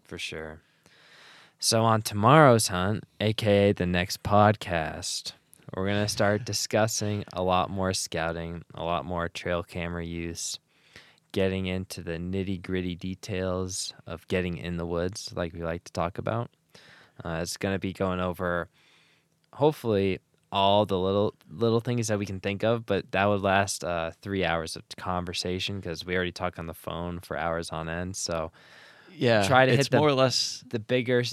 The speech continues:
Speaker 1: bigger, more important stuff, but then dive deeper into that.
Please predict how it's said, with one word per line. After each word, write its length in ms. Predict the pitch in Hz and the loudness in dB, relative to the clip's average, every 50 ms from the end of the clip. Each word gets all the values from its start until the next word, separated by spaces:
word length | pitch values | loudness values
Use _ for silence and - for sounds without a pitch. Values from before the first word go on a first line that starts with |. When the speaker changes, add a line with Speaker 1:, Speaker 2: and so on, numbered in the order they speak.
| 98 120 | -8 -4
Speaker 1:
bigger, 280 | 117 135 143 135 147 143 | 0 2 2 4 4 2
more 180 | 135 131 131 127 | 2 4 2 2
important 380 | 117 - - 127 127 127 120 | 2 2 0 0 0 2 0
stuff, 280 | - - 139 123 123 117 | 0 4 4 4 4 4
but 120 | - 113 - | 0 -2 -2
then 220 | 107 104 104 98 | 0 -2 -2 0
dive 320 | - 113 101 98 98 92 98 | 4 4 6 6 4 2 -2
deeper 320 | - 104 98 92 - 85 | -4 -4 -4 -2 -2 -2
into 300 | 80 90 90 85 - - | -2 -2 -4 -6 -8 -8
that. 320 | 60 62 73 76 - - | -8 -6 -6 -8 -8 -10